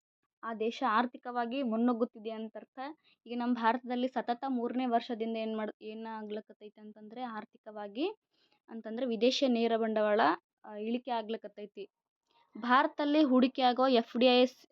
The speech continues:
ಆ, ಸಿಂಹಪಾಲು ಇಕ್ವಿಟಿ ರೂಪದ್ದು ಹಿಂದಿನ ನೂರು, ಆ, ಹಿಂ-, ಸಾರಿ, ಹಿಂದಿನ ಮೂರು ಆರ್ಥಿಕ ವರ್ಷಗಳಲ್ಲಿ ಎಫ್ ಡಿ ಐ ಇಕ್ವಿಟಿ ಹೂಡಿಕೆ ಕಳವಳಕಾರಿ ಮಟ್ಟದಲ್ಲಿ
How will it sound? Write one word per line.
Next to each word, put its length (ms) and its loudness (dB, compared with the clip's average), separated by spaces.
ಆ, 160 -8
ಸಿಂಹಪಾಲು 720 2
ಇಕ್ವಿಟಿ 480 -4
ರೂಪದ್ದು 520 -2
ಹಿಂದಿನ 380 6
ನೂರು, 440 8
ಆ, 280 -8
ಹಿಂ-, 300 -4
ಸಾರಿ, 220 0
ಹಿಂದಿನ 400 6
ಮೂರು 320 10
ಆರ್ಥಿಕ 420 4
ವರ್ಷಗಳಲ್ಲಿ 760 0
ಎಫ್ 280 2
ಡಿ 60 -2
ಐ 200 2
ಇಕ್ವಿಟಿ 340 -8
ಹೂಡಿಕೆ 460 -6
ಕಳವಳಕಾರಿ 600 -8
ಮಟ್ಟದಲ್ಲಿ 600 -8